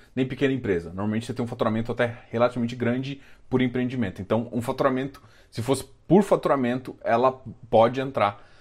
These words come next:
no, justamente numa divisão aí de ter que tributar aí quinze a vinte por cento. Se tributar vinte por cento nessa aqui, mesmo que os fundos sejam isentos,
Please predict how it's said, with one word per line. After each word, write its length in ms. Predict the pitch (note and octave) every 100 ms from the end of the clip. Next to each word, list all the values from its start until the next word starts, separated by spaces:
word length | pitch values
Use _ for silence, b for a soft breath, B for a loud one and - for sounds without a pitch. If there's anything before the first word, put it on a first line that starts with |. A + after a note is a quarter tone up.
| b -
no, 320 | G#2 A#2 A2+
justamente 460 | G2+ A#2+ C3+ A#2 A#2
numa 100 | A#2+
divisão 420 | A#2 A#2+ G#2+ A2+
aí 160 | G2 G#2
de 160 | G#2+
ter 140 | A2+ A2
que 140 | -
tributar 680 | A2 - A2+ A#2 A#2 F#2 -
aí 220 | F#2 F#2 F#2
quinze 380 | - G2+ G#2
a 40 | G#2
vinte 180 | G#2 -
por 120 | A2
cento. 200 | - -
Se 200 | - -
tributar 440 | G#3+ A3 A3+ D3 B2
vinte 180 | B2+
por 140 | A#2 A#2
cento 280 | A2 G2 G#2
nessa 360 | G#2+ B2 -
aqui, 300 | - D3+ E3+ b b b
mesmo 320 | A#2 G#3+ C4
que 120 | A#3
os 100 | G3+
fundos 400 | - - D#3 C#3
sejam 220 | - A#2+ A#2+
isentos, 600 | G#2 C3 E3+ - -